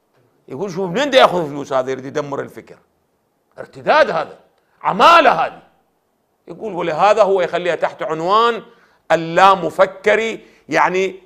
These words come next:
يجوز التفكير فيها ولا يجوز؟ ها؟ اللام، هذا من الاصطلاحات الخاصة بمحمد أرجون. الأعظم، يقول: "أصبحت اللامفكر فيه الأعظم بالنسبة للفكر الإسلامي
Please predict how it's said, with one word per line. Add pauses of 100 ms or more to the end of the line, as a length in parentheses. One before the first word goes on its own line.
يجوز
التفكير
فيها
ولا
يجوز؟ (540)
ها؟ (680)
اللام،
هذا
من
الاصطلاحات
الخاصة (680)
بمحمد
أرجون. (1500)
الأعظم،
يقول:
"أصبحت
اللامفكر
فيه
الأعظم
بالنسبة
للفكر
الإسلامي